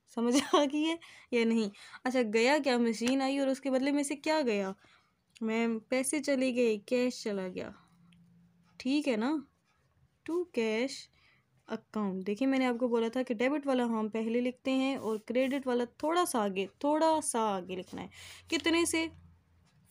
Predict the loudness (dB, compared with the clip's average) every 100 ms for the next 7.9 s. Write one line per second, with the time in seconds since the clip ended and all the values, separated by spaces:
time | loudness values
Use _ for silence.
0 | -4 0 0 2 4 4 4 4 4 4
1 | 4 2 0 -2 0 -2 -2 -6 -4 2
2 | 4 4 4 -2 -14 _ -20 -20 -20 _
3 | _ _ _ 2 2 2 0 -2 -14 _
4 | -2 2 6 4 4 0 -2 -2 2 2
5 | 4 4 2 0 -2 0 2 2 2 0
6 | 0 0 -2 -2 0 2 2 4 2 0
7 | -8 -8 2 2 6 4 4 -2 -4